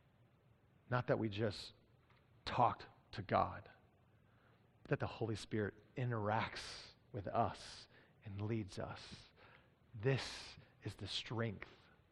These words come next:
to have confidence in who we are when we know God is involved right now. It is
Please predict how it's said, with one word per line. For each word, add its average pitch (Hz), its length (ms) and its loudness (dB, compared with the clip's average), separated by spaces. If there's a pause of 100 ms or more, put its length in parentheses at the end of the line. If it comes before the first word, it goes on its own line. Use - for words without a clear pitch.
(680)
to - 60 -4
have - 200 -8
confidence - 880 0 (240)
in - 60 -6
who 117 140 -2
we 107 180 2
are 113 380 6 (220)
when 127 120 2
we 117 120 2
know 117 440 6 (760)
God 120 200 4
is 104 160 -2
involved - 720 -2
right - 260 0
now. - 300 -6 (840)
It 131 100 4
is 92 180 -4